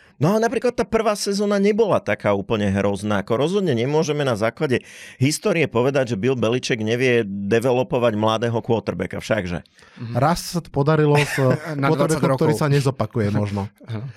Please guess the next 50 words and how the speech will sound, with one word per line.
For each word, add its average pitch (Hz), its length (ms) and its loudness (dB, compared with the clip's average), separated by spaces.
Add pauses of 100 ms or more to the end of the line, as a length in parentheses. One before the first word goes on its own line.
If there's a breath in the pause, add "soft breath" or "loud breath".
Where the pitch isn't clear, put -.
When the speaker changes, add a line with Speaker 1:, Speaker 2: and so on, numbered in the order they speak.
Speaker 1:
Áno, 302 220 2
ale 135 240 2
tak 127 240 -4
ja 147 160 4
neviem, 123 240 2
Jimmy 127 320 0
Garoppolo 143 560 2
to - 160 -6
Speaker 3:
Mhm. 127 100 0
Speaker 1:
tiež 135 200 2 (100)
akože 117 220 -2
Speaker 3:
Áno. 104 100 -2
Speaker 1:
dotiahol 123 400 2
na 110 80 -2
quarterbacka, 117 560 0
ktorý 110 240 -4
štart-, 110 400 -2
štartoval 110 480 0
v 101 80 -8
Super 185 240 0
Bowl, 90 320 -4
hej, 104 240 -2
takže 104 240 -2
ja 107 80 -2
by 110 80 -6
som 127 100 -8
to 131 140 -6
úplne 143 240 -2 (300 loud breath)
nezavrhol, 147 580 2
ale 127 140 2 (240 loud breath)
toto 170 180 -2
je 165 80 2
presne, 131 340 -4
že 92 140 -6 (100)
dosť 196 280 0
dobre 196 220 0
si - 140 -6
viem 156 160 0
predstaviť, 127 540 -2
že 120 100 -2
bude 123 220 -2
fungovať 123 420 0
s 98 80 -10
nejakým 113 300 -2
skúseným 113 560 -4
veteránom, 98 560 0
pre 127 160 0
mňa, 110 160 -2
za 104 160 -4
mňa 98 240 -6